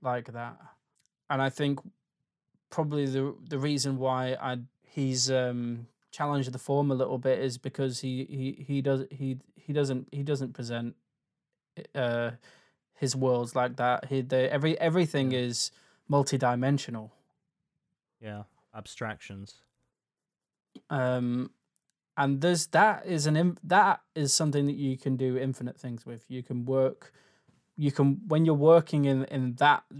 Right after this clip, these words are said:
Speaker 1: zone, there is, anything can happen, basically.
Speaker 2: Mm.
Speaker 1: Um, and that's kind of, that's where more people wanna be working,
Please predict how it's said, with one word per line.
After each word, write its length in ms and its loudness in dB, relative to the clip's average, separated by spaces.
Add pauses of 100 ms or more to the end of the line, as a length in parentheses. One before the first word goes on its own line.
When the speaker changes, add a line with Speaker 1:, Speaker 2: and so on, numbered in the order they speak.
(140)
Speaker 1:
zone, 500 -8 (1300)
there 420 4
is, 480 2 (880)
anything 320 6
can 100 -2
happen, 380 -2
basically. 640 0 (1500)
Speaker 2:
Mm. 60 0
Speaker 1:
Um, 520 0 (1160)
and 140 2
that's 280 2
kind 240 2
of, 160 4
that's 220 -6
where 360 2
more 540 2
people 320 2
wanna 260 4
be 100 -2
working, 520 -4